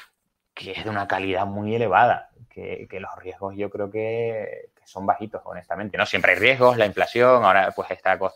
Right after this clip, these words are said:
costando encontrar profesionales, la dificultad de subir las tarifas cuando te viene la inflación, sobre todo en Italia,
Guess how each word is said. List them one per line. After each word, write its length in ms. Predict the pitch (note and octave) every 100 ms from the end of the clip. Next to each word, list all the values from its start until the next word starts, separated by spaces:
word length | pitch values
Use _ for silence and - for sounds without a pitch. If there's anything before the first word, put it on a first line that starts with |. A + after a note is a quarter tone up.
| - - -
costando 380 | G#2 G2+ G2
encontrar 380 | G2 F#2 F#2 F#2+
profesionales, 760 | - - - F2+ A#2+ B2+ B2 A#2+
la 60 | F#2+
dificultad 520 | F#2 F#2 F2+ G2 G2
de 120 | G2
subir 300 | - F2+ G2
las 160 | F#2+ -
tarifas 500 | F2 G#2 - G2+ -
cuando 200 | F#2 F#2
te 60 | F#2
viene 180 | F#2+
la 80 | F#2+
inflación, 600 | F#2+ F#2 - G#2 G#2 G2 _ _ _
sobre 180 | - F#2
todo 140 | G2+ G2+
en 80 |
Italia, 500 | F#2+ G2+ G#2 G#2 G2+